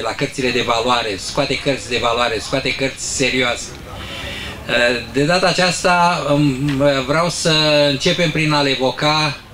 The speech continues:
pe profesorul Petru Ursachi, uh, de la, uh, despărțirea căruia s-au, uh, împlinit, uh, uh, recent câțiva ani.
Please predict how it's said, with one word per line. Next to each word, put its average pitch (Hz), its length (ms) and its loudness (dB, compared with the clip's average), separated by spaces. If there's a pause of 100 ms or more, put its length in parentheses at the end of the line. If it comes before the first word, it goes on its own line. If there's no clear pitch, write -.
pe 143 100 0
profesorul 147 680 0
Petru - 240 -2
Ursachi, 135 580 -2 (1300)
uh, 135 420 0
de 147 80 0
la, 139 420 2 (1300)
uh, 131 300 0
despărțirea 143 720 0
căruia 143 680 2 (320)
s-au, 135 420 2
uh, 131 100 4 (420)
împlinit, 135 580 0
uh, 135 100 2 (1800)
uh, 127 600 0
recent 131 380 0
câțiva 117 500 -2
ani. 156 220 0